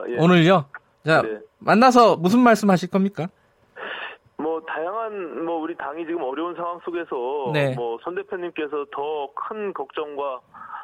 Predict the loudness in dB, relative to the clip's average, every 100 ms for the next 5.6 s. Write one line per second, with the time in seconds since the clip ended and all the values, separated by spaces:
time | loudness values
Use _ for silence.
0 | -10 -8 -6 -6 -6 -8 -8 -6 -6 -6
1 | -8 -8 -10 -10 -10 -8 -4 -6 -6 -10
2 | -8 -10 -8 -6 -6 -6 -4 -4 -4 -8
3 | -6 -6 -8 _ -20 -20 _ -10 -8 -8
4 | -10 -10 -8 -6 -6 -6 -6 -8 -8 -8
5 | -8 -8 -6 -6 -6